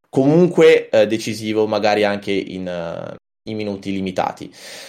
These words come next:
Detto ciò, direi che, vista la presenza del signor Alessandro Carrata, chiudiamo con, eh, la serie Knicks Hawks che, come si prospettava,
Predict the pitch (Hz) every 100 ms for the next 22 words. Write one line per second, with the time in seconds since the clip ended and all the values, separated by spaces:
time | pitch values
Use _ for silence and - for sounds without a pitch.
0 | - 151 147 170 156 214 - 117 113 110
1 | - 113 98 - 95 113 - 104 107 110
2 | 104 104 101 - 110 110 - 104 - 110
3 | 113 120 117 110 - - - 120 127 127
4 | 123 120 113 104 - - 113 107 104 101
5 | 95 - 107 110 123 110 104 110 - 120
6 | 120 - 117 117 98 - _ 123 120 113
7 | 110 107 - 107 - 110 101 95 85 -